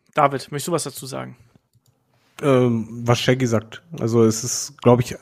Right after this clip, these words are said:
Speaker 2: einfach ein Aspekt, ähm, der Masse an Matches, die abgeliefert werden müssen. Und da spielt sich irgendwie eine gewisse Routine ein. Dadurch kommen halt auch noch manche Matches einen sehr bekannt vor, wenn man die sieht.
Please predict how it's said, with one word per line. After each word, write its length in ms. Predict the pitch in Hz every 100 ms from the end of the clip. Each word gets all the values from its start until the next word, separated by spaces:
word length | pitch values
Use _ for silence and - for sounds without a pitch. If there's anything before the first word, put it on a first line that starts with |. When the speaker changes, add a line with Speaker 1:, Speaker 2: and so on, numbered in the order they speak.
| _
Speaker 2:
einfach 440 | - 123 135 123
ein 160 | 120 113
Aspekt, 560 | 104 - 120 - - -
ähm, 640 | 123 117 110 110 110 110
der 140 | 110 104
Masse 360 | 104 120 -
an 140 | 107 104
Matches, 360 | 110 - 117
die 120 | - -
abgeliefert 500 | - 110 110 107 110
werden 220 | 101 104
müssen. 400 | 107 127 127 _ _ _ -
Und 220 | 107 110
da 440 | 101 101 104 87 67 - - 80
spielt 320 | - 165 185
sich 200 | 131 -
irgendwie 340 | 139 156 139
eine 140 | 131 123
gewisse 240 | 131 135
Routine 340 | 117 - 127
ein. 220 | 90 95 101
Dadurch 320 | 107 107 -
kommen 260 | 104 113
halt 320 | 107 113 110 -
auch 220 | 123 113
noch 240 | 107 - _
manche 460 | - 120 120 131 127
Matches 320 | 127 - 117
einen 440 | 104 110 110 110 _ _
sehr 180 | -
bekannt 380 | 117 - - 143
vor, 180 | - 151
wenn 80 | 139
man 80 | 139
die 100 | 135
sieht. 380 | 135 156 -